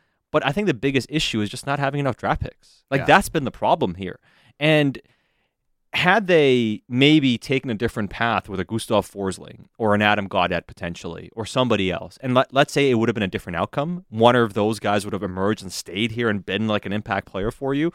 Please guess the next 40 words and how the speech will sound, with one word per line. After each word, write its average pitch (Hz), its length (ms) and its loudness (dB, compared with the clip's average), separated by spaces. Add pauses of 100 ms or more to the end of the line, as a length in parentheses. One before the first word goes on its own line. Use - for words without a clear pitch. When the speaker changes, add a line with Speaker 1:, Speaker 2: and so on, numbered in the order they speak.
(240)
Speaker 1:
that 165 100 4
discussion's 151 500 0
really 107 260 0
different. 113 380 -4
It 156 120 -2
shows 190 320 2
you 214 100 2
how 143 320 4 (560)
we're 147 180 4
talking 214 280 2
about 135 140 4
one 143 120 2
or 120 60 2
two 117 220 -2
guys 120 340 0
here. - 220 -14 (640)
Speaker 2:
Mm-hmm. 92 240 -16
Speaker 1:
If 117 100 -4
they 135 60 0
had 127 200 4
one 165 180 6
more 175 220 6
guy 104 320 0 (180)
that 107 60 -4
was 95 100 -2
playing 113 220 -2
on 110 60 0
the 104 60 -2
team 120 380 -6 (640)
and 135 80 -2
they 120 60 6
had 107 140 6
one 139 180 6
more 143 180 2
guy 127 160 2
in 120 60 0
the 107 80 -2
ranks 101 260 -2
coming 98 260 -6
through, 113 360 -6